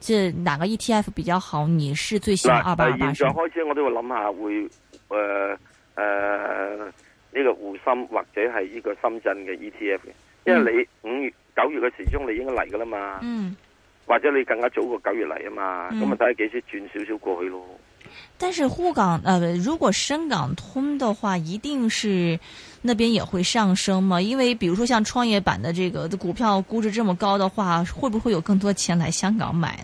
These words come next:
Speaker 1: 呢？而不是去深圳呢？
Speaker 2: 所以呢，就係話我要諗諗咯，睇睇咯，
Speaker 1: 嗯。
Speaker 2: 喺乜嘢位咯，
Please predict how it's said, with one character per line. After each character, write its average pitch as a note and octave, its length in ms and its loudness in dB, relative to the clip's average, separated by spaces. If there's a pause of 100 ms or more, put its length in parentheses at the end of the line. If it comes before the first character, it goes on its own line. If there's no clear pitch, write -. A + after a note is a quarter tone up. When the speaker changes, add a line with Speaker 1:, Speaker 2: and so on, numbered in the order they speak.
Speaker 1:
呢？ G2 140 -8
而 C3 80 -4
不 F#3+ 120 -6
是 G#3 80 -2
去 G#3 120 -8
深 G3 240 -4
圳 G#3+ 140 -6
呢？ G3+ 60 -2
Speaker 2:
所 C#3+ 200 8
以 F3+ 120 0
呢， D3+ 180 4
就 C#3 100 0
係 G#2+ 220 2
話 G2 240 0 (100)
我 G#2+ 140 -2
要 A#2 80 2
諗 G#2+ 260 -2
諗 G#2+ 200 -2
咯， A2+ 360 -2
睇 B2 220 0
睇 A2+ 200 -2
咯， A2 280 0
Speaker 1:
嗯。 - 20 2
Speaker 2:
喺 A2+ 60 -2
乜 B2 120 0
嘢 G2 240 0
位 E2 140 -2
咯， G#2+ 400 -2